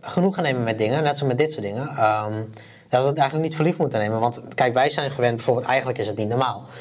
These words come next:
Wij zijn gewend om een stekker in het stopcontact te, te steken en wij hebben stroom.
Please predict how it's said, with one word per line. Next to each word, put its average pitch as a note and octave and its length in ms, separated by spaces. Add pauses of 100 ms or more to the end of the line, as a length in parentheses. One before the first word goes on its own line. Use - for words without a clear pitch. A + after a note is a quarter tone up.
(140)
Wij B2 220
zijn C3 200
gewend A2+ 460
om B2 160
een A#2+ 80
stekker - 240
in D3 100
het B2+ 60
stopcontact B2 420
te, A2+ 220
te - 100
steken A2+ 200
en B2+ 80
wij A#2+ 100
hebben A2 100
stroom. B2 280